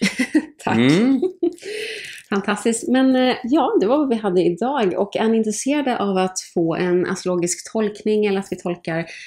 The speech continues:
Speaker 1: din karta eller hjälper dig att ta fram din karta och förstå kartan, eller om du vill fördjupa dig i något ämne och så vidare i din karta, så har vi astrologiska sessioner. Vi har också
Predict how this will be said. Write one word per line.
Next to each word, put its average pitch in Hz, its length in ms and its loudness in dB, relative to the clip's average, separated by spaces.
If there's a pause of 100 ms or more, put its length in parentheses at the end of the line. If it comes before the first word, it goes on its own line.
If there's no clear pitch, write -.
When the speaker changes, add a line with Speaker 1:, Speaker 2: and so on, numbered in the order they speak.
Speaker 1:
din 233 400 0
karta 226 380 -4
eller 170 140 -2
hjälper 165 340 -6
dig 151 80 -4
att - 140 -8
ta - 80 -8
fram 269 340 -2
din 254 120 -2
karta 208 500 -4
och 185 100 -6
förstå 170 300 -4
kartan, 156 640 -4 (360)
eller 156 160 -4
om 156 60 -2
du 151 60 -2
vill 151 160 -4
fördjupa 156 460 -2
dig 147 100 -2
i - 20 -2
något 147 260 -6 (200)
ämne 165 540 -2
och 170 80 -6
så - 120 -6
vidare 147 400 -4
i - 140 -2
din 247 160 -4
karta, 185 320 -8
så 156 300 -6 (160)
har 156 200 -6
vi 156 240 -2
astrologiska 165 540 -6
sessioner. 170 680 -2 (360)
Vi 196 100 2
har 202 100 -2
också 214 540 -2